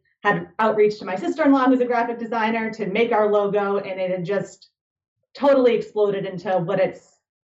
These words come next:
starting to become now. And so what the event is, it's gonna consist of four events,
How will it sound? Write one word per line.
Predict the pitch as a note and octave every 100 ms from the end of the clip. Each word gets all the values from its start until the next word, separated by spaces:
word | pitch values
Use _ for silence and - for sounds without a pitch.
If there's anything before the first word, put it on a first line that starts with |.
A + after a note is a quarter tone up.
| _ _
starting | - G3+ G3
to | F#3
become | F3+ F3+ F3+ F3
now. | E3 E3+ D3 - _ _ _ _ _ _ _
And | - C#4
so | A3+
what | A#3
the | A#3+
event | A3+ G#3+ A3
is, | D#4 D4+
it's | C4+ B3
gonna | G#3+
consist | G#3 G#3+ G#3
of | G#3
four | C4 D4 C4+
events, | B3+ A#3 A#3 -